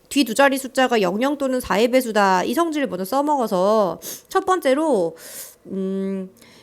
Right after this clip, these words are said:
이 뒤에 있는 두 자리수 있죠? 이 뒤에 있는 이 두 자리 숫자가, 어, 영영 또는 사의 배수가 되는 경우를 찾을 거예요. 오케이? 근데 이, 얘, 이 두 숫자는 서로 다른 숫자여야 돼. 그래서 영영은 안 되겠네.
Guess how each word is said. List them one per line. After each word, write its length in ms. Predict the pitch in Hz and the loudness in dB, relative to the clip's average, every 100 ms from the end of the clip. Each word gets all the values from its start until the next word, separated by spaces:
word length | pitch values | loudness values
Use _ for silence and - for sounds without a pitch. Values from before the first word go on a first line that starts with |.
| - | -6
이 160 | 220 220 | -4 -4
뒤에 380 | - 330 392 | 4 6 6
있는 160 | 359 302 | 4 0
두 120 | 214 | 0
자리수 320 | 214 240 233 180 | 2 2 2 -6
있죠? 280 | - - - _ _ _ - | -8 -16 -18 _ _ _ -4
이 140 | 247 | -4
뒤에 300 | 220 240 277 | 0 2 2
있는 240 | 262 262 - | 2 -2 -4
이 100 | 214 | -6
두 160 | 196 | -2
자리 240 | 240 240 226 | 0 0 0
숫자가, 760 | 233 226 196 240 262 175 - | -4 -6 -2 0 0 -2 -6
어, 420 | - 190 185 180 180 | -4 0 0 0 0
영영 460 | 180 202 269 311 311 | -2 -2 -2 -2 -4
또는 260 | 254 254 | -2 -2
사의 320 | 247 185 196 220 | -4 -4 -2 -2
배수가 320 | 175 185 190 | -6 -6 -8
되는 260 | 180 160 170 | -8 -12 -12
경우를 340 | 160 165 165 | -14 -14 -12
찾을 300 | 247 262 180 | -8 -8 -10
거예요. 240 | - - - - _ - - - | -16 -20 -20 -20 _ -20 -20 -16
오케이? 520 | 185 220 269 349 381 - - - | -4 0 0 0 -4 -14 -18 0
근데 200 | 233 240 | 6 6
이, 280 | 240 233 - - | 4 -2 -6 0
얘, 200 | 220 240 | 4 4
이 220 | - 254 | 4 -2
두 140 | 226 226 | -4 -6
숫자는 340 | 285 269 262 | -2 0 0
서로 140 | 311 | -4
다른 320 | - 190 233 254 | -4 -2 -2 -2
숫자여야 480 | - 240 214 196 | -2 0 2 0
돼. 160 | 185 214 | -2 -2
그래서 140 | 254 | -2
영영은 440 | 185 175 214 254 220 | -4 -4 -4 -4 -6
안 160 | 165 | -6
되겠네. 460 | 165 196 160 160 | -6 -8 -8 -12